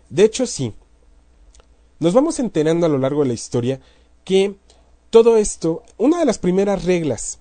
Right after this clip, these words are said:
que tienen los vampiros y que son reglas muy antiguas, es que no pueden cruzar una gran masa de agua si no es por medio de la ayuda de una, de un humano. Entonces por ahí deben de estar aliados con un humano para poder, eh,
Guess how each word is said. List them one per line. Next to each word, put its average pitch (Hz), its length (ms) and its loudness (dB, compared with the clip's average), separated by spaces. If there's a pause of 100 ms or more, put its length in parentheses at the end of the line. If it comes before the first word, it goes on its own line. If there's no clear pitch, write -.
(120)
que 139 100 -4
tienen 233 240 0
los 185 140 0
vampiros 151 540 -2
y 135 40 -12
que 147 120 -8
son 196 160 -4
reglas 208 260 -2
muy 175 160 -2
antiguas, 156 500 -6 (360)
es 202 160 2
que 247 100 -2
no 233 160 0
pueden 240 300 2
cruzar 190 300 -6
una 196 180 -4
gran 180 280 -2
masa 185 260 -6
de 160 100 -4
agua 156 320 -4
si - 200 -10
no 185 120 -2
es 202 100 -8
por 190 220 -8
medio 170 440 -4 (320)
de 143 140 0
la 147 100 4
ayuda 160 440 -2 (420)
de 135 180 0
una, 143 320 -2
de 127 200 -2
un 135 160 -2
humano. 202 400 -2 (2000)
Entonces 202 440 -2
por 170 200 0
ahí 185 300 0
deben 202 300 2
de 190 80 -2
estar 185 340 -6
aliados 202 560 0
con 147 200 -2
un 147 100 0
humano 135 380 -2
para 113 200 -2
poder, 120 640 -4
eh, 117 240 -8